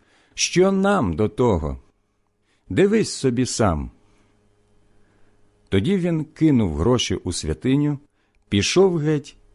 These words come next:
та й повісився. Первосвященники ж взяли ті гроші і кажуть:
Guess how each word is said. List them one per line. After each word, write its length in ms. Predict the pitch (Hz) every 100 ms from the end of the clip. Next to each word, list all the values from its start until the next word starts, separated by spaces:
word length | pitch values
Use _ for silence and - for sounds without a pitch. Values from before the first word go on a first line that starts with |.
| _
та 120 | 110
й 100 | 151
повісився. 840 | 147 131 95 78 - 73 - 65 64 _ _ - _ _ _ - _ _ _ _
Первосвященники 1040 | - 95 113 127 135 - 180 143 104 85
ж 160 | 73 - -
взяли 480 | 78 73 113 143 131
ті 140 | 92
гроші 540 | 80 117 156 - 156 151 _ _ _
і 120 | -
кажуть: 680 | 156 - 110 82 69 67 -